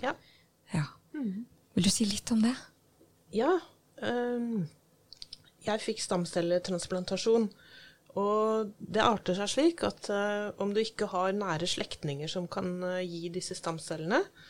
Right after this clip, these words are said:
Speaker 1: så må du ha en ekstern donor, og det måtte da jeg. Og det er gjennom en database med informasjon om donorer gjennom, eh, fra hele verden, rett og slett, så f-,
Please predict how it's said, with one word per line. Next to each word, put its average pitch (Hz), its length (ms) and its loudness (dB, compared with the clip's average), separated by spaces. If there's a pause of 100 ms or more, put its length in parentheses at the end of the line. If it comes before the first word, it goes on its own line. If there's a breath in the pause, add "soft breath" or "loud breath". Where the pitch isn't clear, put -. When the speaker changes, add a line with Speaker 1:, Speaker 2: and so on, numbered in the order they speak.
(280 loud breath)
Speaker 1:
så 254 520 6
må 190 180 2
du 202 80 4
ha 156 200 2
en 151 120 0
ekstern 160 460 -2
donor, 143 400 0 (580 soft breath)
og 190 140 -2
det 170 120 2
måtte 170 300 -2
da 147 160 -4
jeg. 147 300 -4 (720 soft breath)
Og 170 220 2
det 190 80 2
er 180 280 4
gjennom 170 220 -4
en 196 100 0
database 185 920 2 (160)
med 202 220 2
informasjon 196 560 -2
om 208 120 0
donorer 175 540 0
gjennom, 190 560 -2
eh, 190 140 -6
fra - 180 -6
hele 180 300 -2
verden, 170 340 0
rett 254 180 -2
og 269 60 -2
slett, 403 240 0
så - 240 -2
f-, - 240 -8